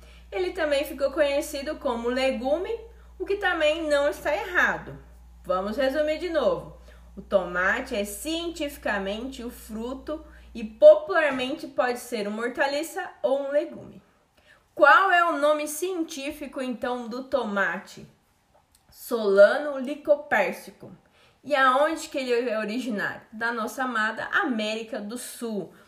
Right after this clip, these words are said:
mais especificamente lá da Cordilheira dos Andes.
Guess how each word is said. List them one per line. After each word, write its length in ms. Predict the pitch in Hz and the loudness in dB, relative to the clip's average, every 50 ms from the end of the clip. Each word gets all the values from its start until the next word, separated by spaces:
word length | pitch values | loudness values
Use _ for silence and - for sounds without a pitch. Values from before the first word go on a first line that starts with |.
| _ _ | _ _
mais 640 | 403 392 403 415 415 415 427 427 415 415 415 339 320 339 | -12 -8 -4 -2 0 0 2 2 2 0 0 -2 -2 -4
especificamente 1400 | 339 330 - - 302 285 285 285 - - 285 269 254 - - - 262 240 220 220 226 240 262 294 320 - 269 | -6 -8 -8 -6 -4 -4 -4 -4 -6 -6 -6 -6 -8 -8 -2 2 2 2 2 2 -2 -4 -4 -6 -8 -8 -8
lá 220 | 262 240 247 262 269 | -6 -4 -2 -2 -2
da 120 | 294 294 | -2 -4
Cordilheira 680 | 294 - 294 277 240 233 254 233 220 220 220 220 226 220 | -2 -2 -2 -2 -2 -4 -6 -6 -6 -6 -6 -6 -6 -6
dos 220 | 208 233 247 214 | -8 -8 -8 -6
Andes. 520 | 190 170 156 131 135 131 - - - - | -6 -8 -8 -10 -12 -14 -18 -18 -20 -20